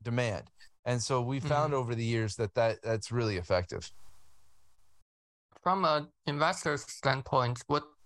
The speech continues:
Speaker 2: do they get when they invest with you? I mean, are they getting both cash flow and appreciation?
Speaker 1: Yeah, they're getting both.
Speaker 2: Okay. And what's the minimum amount to invest?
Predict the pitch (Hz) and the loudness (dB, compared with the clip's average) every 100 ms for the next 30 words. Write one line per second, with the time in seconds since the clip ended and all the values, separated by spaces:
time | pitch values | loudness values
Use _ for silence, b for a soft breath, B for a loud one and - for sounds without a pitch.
0 | _ - 131 147 147 143 120 - 123 120 | _ -4 -2 0 0 0 0 0 0 0
1 | 120 123 120 113 131 123 117 117 - 101 | -2 -2 -2 -2 -2 2 2 2 -2 -2
2 | 123 82 - - 131 123 123 120 - B | -2 -2 -4 -2 0 0 0 -2 -4 B
3 | B B 131 127 147 147 135 139 139 135 | B B -2 0 -2 0 0 0 0 -4
4 | - 135 135 - - 143 151 - 151 156 | 0 0 0 -6 -2 0 0 0 0 2
5 | 135 135 135 120 - 135 - 147 139 151 | 0 0 -2 -2 0 0 0 -4 -2 -2
6 | 156 180 190 254 _ - - _ _ _ | -2 -4 -4 -6 _ -20 -20 _ _ _
7 | _ _ - 131 113 113 131 113 101 85 | _ _ -2 0 0 0 0 0 0 0
8 | - - - - _ _ _ _ _ _ | -6 -18 -20 -20 _ _ _ _ _ _
9 | _ _ 123 123 - 110 - 180 - - | _ _ 0 0 0 0 0 -2 -8 -20
10 | - B B - 151 151 196 190 147 131 | -10 B B -4 -4 0 -2 0 0 0
11 | 120 139 175 180 147 123 120 - - - | -2 -4 -2 0 2 2 0 -8 -20 -20
12 | _ _ - 135 123 120 123 - 131 - | _ _ -6 0 4 4 0 -2 -4 0
13 | 113 107 120 - | 2 2 0 -4